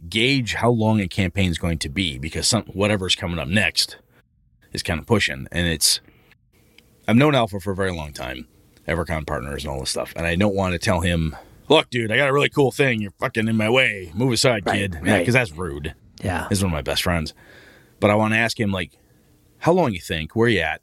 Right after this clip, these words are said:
Speaker 1: If I said, "Hey, let's start something," if I said we were gonna start in July, does that sound okay? If I said June, and it sounds crazy, but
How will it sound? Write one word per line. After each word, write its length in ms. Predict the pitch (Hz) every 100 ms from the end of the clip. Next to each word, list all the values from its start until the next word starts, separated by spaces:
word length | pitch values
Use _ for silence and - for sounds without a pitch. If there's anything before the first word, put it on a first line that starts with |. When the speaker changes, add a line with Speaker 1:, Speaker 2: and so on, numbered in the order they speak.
| -
Speaker 1:
If 160 | 95 117
I 80 |
said, 240 | 113 160 156
"Hey, 180 | 147 120
let's 180 | 113
start 280 | - 120 120
something," 540 | - 98 87 87 82 - _ _ _ _ _ _ _ _ -
if 140 | 101
I 120 | 117 123
said 200 | 135 117
we 60 |
were 60 | 107
gonna 100 | 95
start 240 | - 95
in 100 | 76
July, 680 | 82 69 78 73 52 50 - - -
does 160 | -
that 160 | 95 85
sound 260 | - 104 107
okay? 460 | 101 - 110 120 107 _ _ _ _ _ _ -
If 120 | 101
I 100 | 101
said 280 | - 104 85
June, 300 | 98 87 69
and 160 | 147
it 80 | 156
sounds 300 | - 214 202
crazy, 560 | - - 269 233 95 85
but 220 | 104 113